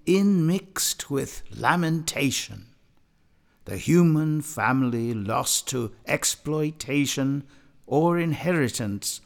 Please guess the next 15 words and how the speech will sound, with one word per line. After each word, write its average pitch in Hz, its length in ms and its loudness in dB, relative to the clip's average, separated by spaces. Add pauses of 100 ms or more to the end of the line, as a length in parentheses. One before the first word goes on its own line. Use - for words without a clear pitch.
(380)
all 196 260 4
the 180 160 0
rest 160 600 -2 (140)
outcast, 160 920 2 (580)
anxious 147 680 0
and 117 180 -4
hungry, 120 680 0 (460)
grasping 143 720 4
at 131 460 -6
gadgets, - 800 2 (380)
while 117 260 2
children 180 720 4
starved 160 680 -2
to 143 100 -4
death 139 600 -2